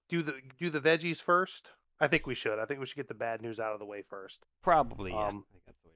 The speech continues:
Speaker 2: to go.
Speaker 1: so, as most people listening to this know, they're all fans of anime. Um, you know, if you don't like dubbed, fuck you. But for those of us that do like dubbed, uh, we, we lost a, a mainstay,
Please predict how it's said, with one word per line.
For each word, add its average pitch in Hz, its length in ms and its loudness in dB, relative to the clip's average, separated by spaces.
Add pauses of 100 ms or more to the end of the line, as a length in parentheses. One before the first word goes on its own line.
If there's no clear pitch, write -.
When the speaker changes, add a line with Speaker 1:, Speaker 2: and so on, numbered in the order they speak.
Speaker 2:
to 90 60 -20
go. 104 200 -14
Speaker 1:
so, 120 360 8
as 156 320 8
most 202 240 10
people 170 240 2
listening 151 300 4
to 135 60 2
this 135 160 0
know, 120 240 4
they're 123 160 8
all 123 100 10
fans 131 300 2
of 123 100 0
anime. 117 560 2
Um, 113 560 2 (140)
you 127 80 0
know, 113 140 0 (520)
if 139 200 -4
you 131 80 4
don't 135 200 6
like 135 300 4
dubbed, 135 400 4 (1000)
fuck 131 260 6
you. 117 260 2 (460)
But 123 340 10
for 123 120 2
those 139 160 8
of 131 80 4
us 139 140 6
that 123 180 -2
do 147 180 2
like 120 280 2
dubbed, 113 340 -4
uh, 113 180 -2
we, 127 120 0
we 127 140 -2
lost 135 340 6
a, 123 240 8
a 120 40 4
mainstay, 131 920 0